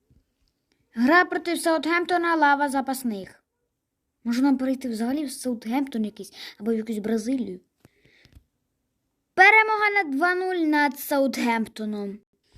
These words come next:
Уже ось такі пропозиції. Тут ні.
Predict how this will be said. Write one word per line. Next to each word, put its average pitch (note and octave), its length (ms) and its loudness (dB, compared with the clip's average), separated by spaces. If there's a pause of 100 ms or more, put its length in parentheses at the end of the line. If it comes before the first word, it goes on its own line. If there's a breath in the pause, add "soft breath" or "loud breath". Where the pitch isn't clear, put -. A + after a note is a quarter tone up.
(1400 soft breath)
Уже C4 420 4
ось G#4+ 80 0
такі A#4+ 280 0
пропозиції. E4 800 -2
Тут A#3 320 -6
ні. G#4 480 2